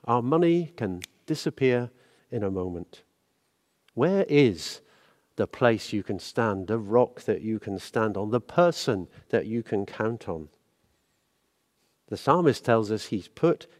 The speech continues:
his hope in God's word. That's God's promises, both in the Bible, through which we can come to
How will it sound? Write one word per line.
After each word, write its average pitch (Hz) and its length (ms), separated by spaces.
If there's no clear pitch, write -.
his 147 240
hope 120 420
in 107 220
God's 110 480
word. 90 500
That's 165 260
God's 127 480
promises, - 760
both 131 240
in 113 140
the 101 80
Bible, 180 560
through 135 280
which 127 280
we 123 120
can 104 180
come 113 320
to 98 240